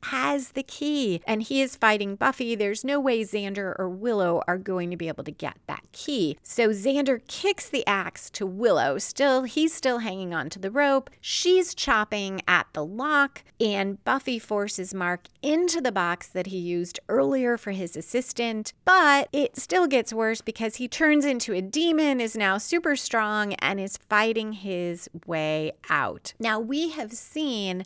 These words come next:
along, um, the way as he was locking up Giles that the demon flesh was starting to come through his skin. So he has become a full-on demon again,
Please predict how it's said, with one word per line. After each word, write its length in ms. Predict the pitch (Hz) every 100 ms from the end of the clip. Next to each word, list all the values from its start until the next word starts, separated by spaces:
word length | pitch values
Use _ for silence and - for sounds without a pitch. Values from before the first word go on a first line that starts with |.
| -
along, 640 | 233 214 214 202 196 196 -
um, 360 | 175 160 160 170
the 120 | 180
way 380 | 202 233 170 165
as 260 | 175 190 -
he 60 | 180
was 200 | 170 175
locking 460 | 170 170 - 160
up 180 | 123 -
Giles 540 | 262 269 196 165 170
that 380 | - 165 160 156
the 80 | 170
demon 540 | 160 185 185 185 170
flesh 360 | 170 160 147 -
was 120 | 160
starting 460 | - 180 175 165 156
to 80 | -
come 300 | - 143 160
through 320 | - 156 156
his 260 | 170 -
skin. 500 | - - - - - -
So 200 | 233 208
he 360 | - 294 294
has 160 | 269 220
become 340 | 208 208 180
a 40 | 165
full-on 400 | - 151 123 165
demon 460 | 233 254 240 226 -
again, 640 | 170 170 226 226 220 214